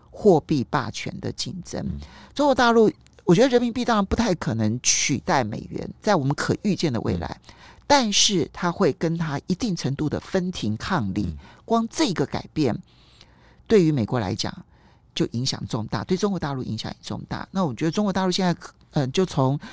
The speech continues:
Speaker 1: 阿拉伯世界开始建立那个人民币的，人民币的这个结算机制，这，这个影响是很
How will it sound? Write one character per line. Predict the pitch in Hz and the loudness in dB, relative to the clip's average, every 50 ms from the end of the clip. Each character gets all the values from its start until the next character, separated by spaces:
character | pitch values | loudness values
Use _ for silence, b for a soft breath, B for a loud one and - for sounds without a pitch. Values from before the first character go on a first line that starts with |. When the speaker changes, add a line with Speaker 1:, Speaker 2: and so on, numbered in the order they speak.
| B B B | B B B
Speaker 1:
阿 | - 190 | 2 4
拉 | 208 208 | 4 4
伯 | 180 151 | 4 2
世 | 165 - - 175 | 2 2 2 2
界 | 151 - 170 156 | 2 2 2 0
开 | - - - 156 147 | 0 -2 -2 0 2
始 | 143 - - 110 101 | 2 2 2 0 0
建 | - - 175 160 139 139 | 0 0 2 2 2 0
立 | 156 139 131 | -2 -2 -2
那 | 131 143 131 127 101 | -2 -4 -4 -4 -4
个 | - 113 92 B 208 B B 170 B - | -2 -4 -4 B -6 B B -12 B 0
人 | 160 160 | 0 2
民 | 156 151 147 - | 2 2 0 -2
币 | - 180 151 123 | -2 -2 -2 0
的， | - 127 113 110 - b b b b b b b b - | 2 2 2 2 0 b b b b b b b b 0
人 | 160 165 | 0 2
民 | 156 151 147 147 | 2 2 0 0
币 | - 180 160 147 | 0 0 0 0
的 | - - - 127 117 110 110 - | 0 0 0 0 2 0 -2 -2
这 | - - 135 | -2 -2 -2
个 | - - 107 104 | 0 0 -2 -2
结 | - - 135 131 | 0 2 2 2
算 | 139 - 175 147 135 | 2 2 2 2 2
机 | - - - 131 | 0 -2 -2 -2
制， | 123 - - - 123 107 - b b b b b b b b b b b b - - _ _ _ _ - - _ - _ _ - | -2 -4 -2 -2 -2 -4 -4 b b b b b b b b b b b b -10 -10 _ _ _ _ -20 -20 _ -20 _ _ -10
这， | - - - 359 | -2 0 0 0
这 | - - 254 | 2 2 2
个 | 220 | 2
影 | - 147 156 | 2 2 0
响 | 165 156 95 107 | -2 -4 -6 -6
是 | - 170 | -6 -6
很 | - - 147 127 | -6 -6 -8 -10